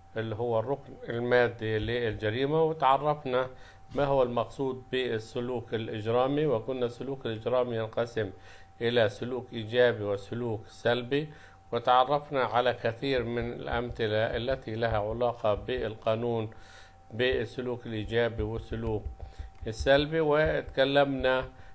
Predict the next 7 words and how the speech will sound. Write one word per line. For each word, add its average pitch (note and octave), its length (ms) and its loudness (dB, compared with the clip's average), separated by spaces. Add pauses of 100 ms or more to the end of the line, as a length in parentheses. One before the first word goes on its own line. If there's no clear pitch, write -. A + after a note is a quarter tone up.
(160)
عن C3 420 4
ال-، A#2 460 -6
الامتناع B2 1500 2
أو A2+ 220 4
السلبي، A#2+ 560 0
السلوك A#2+ 400 -10
السلبي، B2 560 0